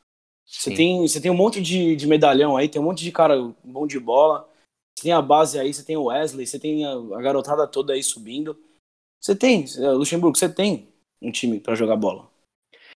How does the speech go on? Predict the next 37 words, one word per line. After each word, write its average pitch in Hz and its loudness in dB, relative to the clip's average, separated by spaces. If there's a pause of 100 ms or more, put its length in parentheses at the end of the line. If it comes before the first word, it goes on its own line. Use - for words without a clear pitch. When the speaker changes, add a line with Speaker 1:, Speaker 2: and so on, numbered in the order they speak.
(300)
Speaker 2:
É, 311 4
não 185 -2
digo 233 0
nem 220 4
pra 294 4
jogar 254 4
bonito, 208 -2
mas 156 2 (100)
jogar 180 4
um 220 2
pouco 277 -2
mais, 156 2
né? 170 -2 (420)
O - -18
cara 277 4
não 320 -2
pode, 185 4
com 160 -8
um 151 -6
time 147 -2
desse, 135 0
f-, - -16
falar, 151 6
"Ah, 110 4
eu, 110 -2 (360)
montar 139 2
uma 180 4
estratégia 165 2
pra 180 0
querer 165 2
neutralizar 151 2
o 156 6
adversário." 127 0
Não, 214 -2
pô, 123 -2
ele 113 0
tem, 185 -4